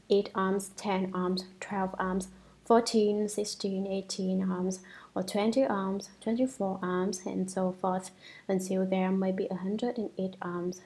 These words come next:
a thousand arms, ten thousand arms, or eighty-four thousand mudra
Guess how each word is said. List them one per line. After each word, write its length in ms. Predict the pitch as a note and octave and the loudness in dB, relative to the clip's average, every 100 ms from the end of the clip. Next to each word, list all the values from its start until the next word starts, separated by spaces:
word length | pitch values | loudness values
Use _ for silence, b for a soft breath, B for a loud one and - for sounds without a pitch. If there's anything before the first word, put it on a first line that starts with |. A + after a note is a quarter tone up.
| B F#3 | B -8
a 60 | |
thousand 420 | F#3 G3+ G#3 A#3 | -6 -4 -2 -2
arms, 400 | A#3 F#3 F#3 F#3 - - | -2 -2 -2 -2 -6 -8
ten 280 | G3+ F#3+ F#3+ | -4 -2 -2
thousand 340 | F#3+ F#3+ G3 - | -4 -4 -6 -6
arms, 340 | F3 F3+ - B B B B | -8 -8 -10 B B B B
or 320 | F#3 F3 E3+ - - - | -4 -2 -2 -6 -14 -4
eighty-four 500 | G3+ G3+ F#3+ G3 F#3+ | -2 -2 -4 -2 -4
thousand 600 | F#3+ F#3 F#3+ F#3+ F#3+ B B - - | -2 -4 -2 -2 -2 B B -8 0
mudra 520 | F#3+ F#3 F#3+ F3 | 2 2 0 -4